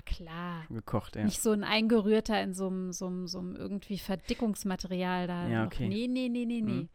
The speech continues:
Speaker 2: Ja, mach mal einen. Ich, äh, bin nämlich auch Team Schokopudding, ähm, äh, weil meine, äh, meine Omi, die hat immer, mm, hat die einen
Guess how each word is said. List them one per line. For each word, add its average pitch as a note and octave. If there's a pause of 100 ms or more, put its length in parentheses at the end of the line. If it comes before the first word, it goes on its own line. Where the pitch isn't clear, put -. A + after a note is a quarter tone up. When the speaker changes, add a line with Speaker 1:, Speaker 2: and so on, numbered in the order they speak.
(320)
Speaker 2:
Ja, C3
mach E3+
mal D3
einen. C3 (260)
Ich, -
äh, C#3+
bin D3+
nämlich E3
auch E3
Team -
Schokopudding, D3 (300)
ähm, C#3
äh, C3+
weil D3+
meine, D#3
äh, C#3 (260)
meine C3+
Omi, C#3
die B2+
hat C#3
immer, A2+ (260)
mm, C3
hat -
die -
einen -